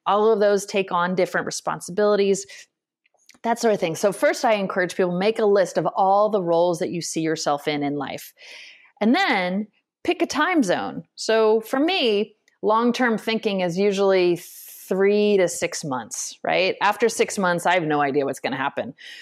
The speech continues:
But for three months, I, I can commit to, "Okay, this is what I'm working on. This is where my mindset is. This is really where I need to be putting all my attention." And then combine the two lists. So,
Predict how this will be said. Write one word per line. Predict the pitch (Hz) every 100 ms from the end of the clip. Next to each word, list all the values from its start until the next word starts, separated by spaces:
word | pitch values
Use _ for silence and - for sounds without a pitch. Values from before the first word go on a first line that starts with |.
| -
But | 170 190 170 -
for | 294
three | 294 494 523 480 466
months, | 294
I, | 254 269 254
I | - 294
can | 294 302 247 -
commit | - 269 254 277 262 - -
to, | 277 262 240 233 233
"Okay, | - 196 220
this | 226 247
is | 277
what | 226 233
I'm | 233
working | 202 220 247 226
on. | 214
This | 214 208
is | 208
where | 208
my | 208 196
mindset | 190 175 196 190 202 185
is. | 180 185
This | 208
is | 190
really | 190 196 185
where | 175
I | 170
need | 175 175
to |
be | 160 175
putting | 165 185 170
all | 160 156
my | 147
attention." | 151 - 165 - - - _ - - - - -
And | 262
then | 294
combine | 277 320 311 320 339 311
the | 294
two | - 302 302
lists. | 294 160 - -
So, | 226 214 208